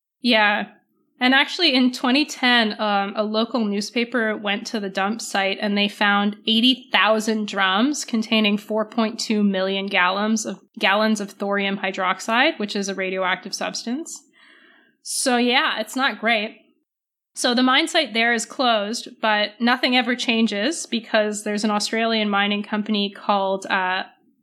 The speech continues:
Lynas, uh, that has opened a refinery in a nearby town in Malaysia. So the process starts once more. They claim that they have better safety regulations, but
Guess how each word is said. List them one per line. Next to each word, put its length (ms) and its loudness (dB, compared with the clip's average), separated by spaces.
Lynas, 760 4
uh, 180 4
that 160 0
has 160 -2
opened 400 0
a 60 -2
refinery 840 0
in 500 -2
a 140 2
nearby 400 4
town 400 0
in 80 -4
Malaysia. 540 -2
So 480 -4
the 100 -2
process 500 2
starts 380 -2
once 260 -2
more. 460 -2
They 160 4
claim 280 6
that 120 6
they 60 6
have 160 6
better 180 4
safety 340 -4
regulations, 680 -4
but 300 -10